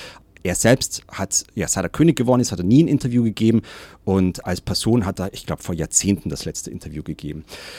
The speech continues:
Hier hat er sich jetzt aber dann kurz dann doch noch geäußert gegenüber, gegenüber diesem ausländischen Journalisten und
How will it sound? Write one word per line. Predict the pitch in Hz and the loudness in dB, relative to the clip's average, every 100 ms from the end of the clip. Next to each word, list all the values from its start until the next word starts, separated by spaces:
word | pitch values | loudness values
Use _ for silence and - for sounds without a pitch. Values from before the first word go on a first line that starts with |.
| - - _ _ | -20 -20 _ _
Hier | - - 185 156 | -6 4 4 4
hat | 160 | 0
er | 135 | 2
sich | 147 | 2
jetzt | 123 | 2
aber | 113 | 2
dann | 117 110 | 2 2
kurz | - 190 202 - | 4 4 6 4
dann | 113 92 | 0 4
doch | 156 - | 2 4
noch | 143 127 | 2 2
geäußert | - 123 117 - 85 - - | 0 2 2 0 -4 -6 -6
gegenüber, | 104 110 101 101 92 101 | -6 -4 -2 0 0 -2
gegenüber | - 107 92 | -6 -4 -4
diesem | 101 90 110 | -4 -6 -6
ausländischen | 95 107 98 110 | -4 -2 -2 -2
Journalisten | - 107 101 120 - 131 123 | -4 0 0 0 2 2 2
und | - 101 104 - - - | 0 0 0 0 0 -2